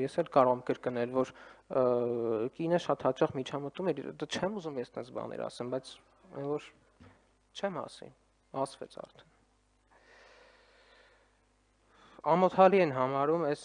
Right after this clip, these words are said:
այս, ը, որոշումը։ Սա, ես մի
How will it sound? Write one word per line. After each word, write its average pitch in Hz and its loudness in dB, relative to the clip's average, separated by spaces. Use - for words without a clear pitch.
այս, 143 -6
ը, 127 -4
որոշումը։ 123 -6
Սա, 180 6
ես 175 4
մի 202 0